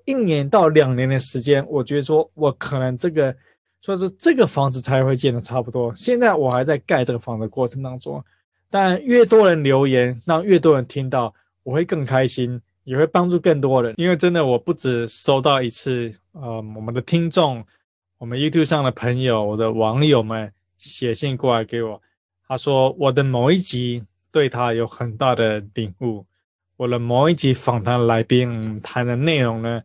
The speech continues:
他感受很深。因为这一些我在副业学校里面谈的东西呢，其实很多就是我一个普通的上班族，一个忙碌的上班族，我已经结婚了，我有家庭，我有小孩，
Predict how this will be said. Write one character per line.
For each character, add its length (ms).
他 200
感 280
受 220
很 260
深。 320
因 100
为 80
这 240
一 160
些 320
我 80
在 120
副 180
业 80
学 140
校 60
里 100
面 100
谈 200
的 120
东 160
西 180
呢， 280
其 220
实 180
很 340
多 260
就 200
是 140
我 220
一 100
个 140
普 240
通 160
的 60
上 200
班 180
族， 140
一 100
个 140
忙 260
碌 100
的 60
上 200
班 180
族， 260
我 160
已 60
经 200
结 240
婚 180
了， 160
我 120
有 60
家 280
庭， 220
我 80
有 80
小 200
孩， 300